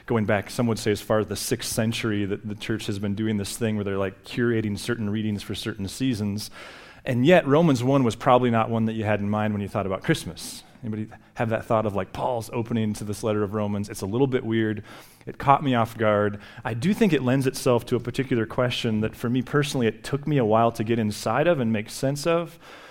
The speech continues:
And it's a question I wanna ask this morning. I don't feel like I have a lot to say this morning. There's this single question, but it's a question that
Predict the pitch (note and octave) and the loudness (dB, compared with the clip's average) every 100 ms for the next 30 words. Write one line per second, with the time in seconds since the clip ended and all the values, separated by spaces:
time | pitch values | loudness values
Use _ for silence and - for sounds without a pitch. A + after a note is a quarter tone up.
0 | - _ - - _ _ - A2 A#2 - | -20 _ -20 -20 _ _ -6 -4 -2 4
1 | F3 E3+ C#3+ B2 C3 D3 C#3 C3 A2+ A2 | 4 6 6 8 6 4 0 2 2 2
2 | E3+ - D3 C3 A#2+ A#2 A2+ A2+ - C#3+ | 0 2 2 2 2 2 2 0 2 4
3 | C3+ B2+ B2 A2 A2 G#2 A2 - D#3+ D#3+ | 6 2 0 0 0 -2 -4 -2 -2 0
4 | B2+ A2 B2+ B2 - F#2 F#2 A2 A2+ B2 | 0 0 0 0 -2 -4 -6 -6 -2 0
5 | B2+ B2+ - E3+ E3 E3 C3 A#2+ | 0 -2 4 2 4 2 4 2